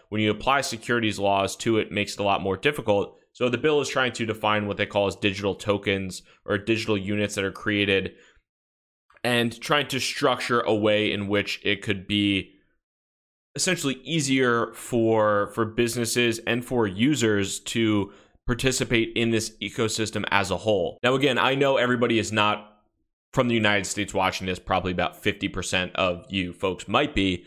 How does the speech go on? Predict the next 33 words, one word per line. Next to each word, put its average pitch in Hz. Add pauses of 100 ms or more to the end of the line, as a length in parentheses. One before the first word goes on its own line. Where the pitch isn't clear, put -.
(300)
but -
this 165
is 160
also 151
interesting 117
too, 113
and 110
this 107
is 104
something 107
that 98
I've 101
repeatedly 98
talked 98
about 95 (280)
as 107
far 117
as 95
the 104
United 104
States' 101
approach 113
to 101
regulation. 95 (320)
But 110
they 120
specifically 131
say 113
this 117
bill 131
provides 110
the 101 (320)
certainty 127